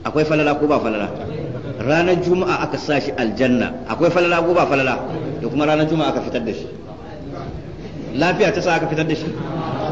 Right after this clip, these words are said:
Fitowa, a fitar da mutum cikin aljanna sharafi ne? Eh? Wa'adi, wahayi, wa'azi, eh to sai me?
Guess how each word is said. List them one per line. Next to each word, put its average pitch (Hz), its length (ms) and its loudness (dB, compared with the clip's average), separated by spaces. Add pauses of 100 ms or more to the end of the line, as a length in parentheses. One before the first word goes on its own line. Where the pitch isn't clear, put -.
(380)
Fitowa, 196 440 6
a 147 60 2
fitar 202 220 2
da 202 80 4
mutum 170 240 2
cikin 180 160 -2
aljanna 135 1040 0 (600)
sharafi 190 440 4
ne? 196 100 2 (1500)
Eh? 180 180 6 (1080)
Wa'adi, 175 480 4 (200)
wahayi, 180 460 6 (880)
wa'azi, 196 560 2 (420)
eh 185 140 4
to 160 160 4
sai 208 180 2
me? 156 180 -2